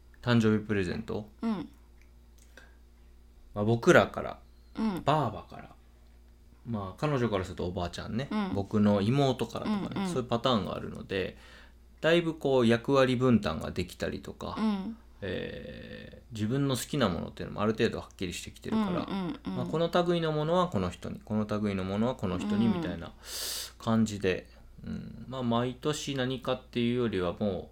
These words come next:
Speaker 1: うちょっとルーティンになっていくのかなというような、
Speaker 2: うん。
Speaker 1: えー、感じはしますけど、まあ、今年は、えっと、やはりビュッフェ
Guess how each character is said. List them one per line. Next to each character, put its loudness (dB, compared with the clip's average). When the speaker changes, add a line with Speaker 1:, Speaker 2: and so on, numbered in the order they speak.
Speaker 1:
う -20
ち -4
ょ -4
っ -4
と -4
ル 0
ー -14
テ 2
ィ 4
ン -2
に -4
な -4
っ -10
て -8
い -8
く -6
の -6
か -10
な 0
と -12
い -10
う -14
よ -
う -4
な、 -2
Speaker 2:
う -2
ん。 -4
Speaker 1:
え -8
ー、 -18
感 -4
じ -6
は -6
し -10
ま -6
す -14
け -10
ど、 0
ま -6
あ、 -8
今 -12
年 -6
は、 0
え -16
っ -18
と、 -14
や 4
は 4
り 2
ビ 4
ュ 6
ッ 2
フ -4
ェ -4